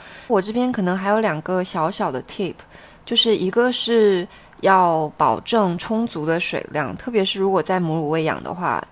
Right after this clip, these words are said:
这个其实有助于你的奶水充足。另外一方面就是也比较不容易堵奶。还有另外一个是，其实我觉得体重这一块的话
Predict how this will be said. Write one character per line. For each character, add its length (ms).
这 160
个 100
其 160
实 140
有 160
助 260
于 140
你 140
的 260
奶 240
水 220
充 280
足。 400
另 160
外 160
一 60
方 180
面 180
就 100
是 240
也 120
比 140
较 160
不 140
容 220
易 160
堵 240
奶。 160
还 220
有 180
另 180
外 180
一 140
个 280
是， 380
其 160
实 300
我 140
觉 100
得 120
体 240
重 260
这 120
一 80
块 280
的 120
话 440